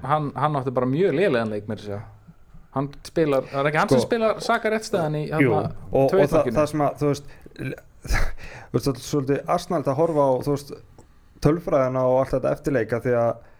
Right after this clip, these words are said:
Speaker 2: sko, Liverpool skoraði tvö mörk.
Speaker 1: Já.
Speaker 2: Gleymum því ekki, en þetta er samt lélegasti X G-leikur í
Speaker 1: Já,
Speaker 2: sögu
Speaker 1: já.
Speaker 2: Klopp hjá Liverpool.
Speaker 1: Já, af því að þetta seinna mark var bara, það var,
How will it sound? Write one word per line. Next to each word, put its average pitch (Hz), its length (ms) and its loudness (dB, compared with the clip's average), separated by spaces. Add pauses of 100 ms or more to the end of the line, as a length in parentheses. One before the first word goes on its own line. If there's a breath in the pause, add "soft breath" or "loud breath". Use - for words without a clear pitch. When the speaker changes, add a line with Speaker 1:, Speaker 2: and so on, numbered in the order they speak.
(120)
Speaker 2:
sko, 127 220 0
Liverpool 175 280 0
skoraði 190 380 2
tvö 175 140 -2
mörk. - 280 -12 (140)
Speaker 1:
Já. 123 140 -6 (600)
Speaker 2:
Gleymum 151 200 2
því 147 80 2
ekki, 104 240 0
en 131 160 0
þetta 135 160 -2
er - 60 -6
samt 165 300 -4 (100)
lélegasti 156 840 2
X - 360 -4 (120)
G-leikur 151 680 0 (480)
í 143 60 2
Speaker 1:
Já, 127 100 2 (100)
Speaker 2:
sögu 226 240 4
Speaker 1:
já. 135 180 2
Speaker 2:
Klopp - 380 0
hjá 170 160 2
Liverpool. 151 380 0 (100)
Speaker 1:
Já, 117 140 -2 (340)
af 131 120 2
því 143 80 2
að 135 100 2
þetta 135 180 -2
seinna 160 240 -2
mark 135 200 -2
var 131 120 2
bara, 127 260 4
það 123 140 0
var, 127 120 0